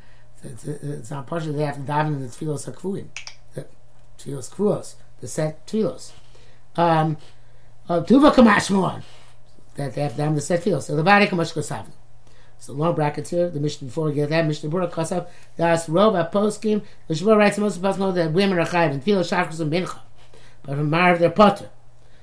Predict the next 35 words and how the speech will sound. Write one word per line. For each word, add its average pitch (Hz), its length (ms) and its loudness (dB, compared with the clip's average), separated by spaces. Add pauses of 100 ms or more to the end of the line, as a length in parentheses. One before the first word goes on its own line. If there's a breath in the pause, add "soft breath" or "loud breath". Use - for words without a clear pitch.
(260 soft breath)
and 131 200 -10
from 135 160 -4
Musaf 190 320 0
the 156 80 -2
Tzachor 170 460 4
they're 139 100 -2
potter, 208 340 4
but 156 180 0
the 151 40 0
Mig-, 185 160 0
Magid 175 400 2
Giborim 160 300 2
Paschal 160 300 0
they're 139 140 -8
chayiv. 165 300 0 (380 loud breath)
I 147 40 -10
believe 147 280 -2
the 147 40 -2
minhag 156 320 0
in 143 160 -2
most 131 240 -6
Beis 143 220 -4
Yaakovs 165 580 2 (600 soft breath)
and, 139 340 -8
uh, 127 140 -8
for 135 160 -8
most, 139 400 -4
uh, 139 100 -4
women 143 320 -2
who 135 120 -8
are 135 80 -8
makpid 151 600 2
on 139 120 -8
davening 139 380 -4
is 147 260 -2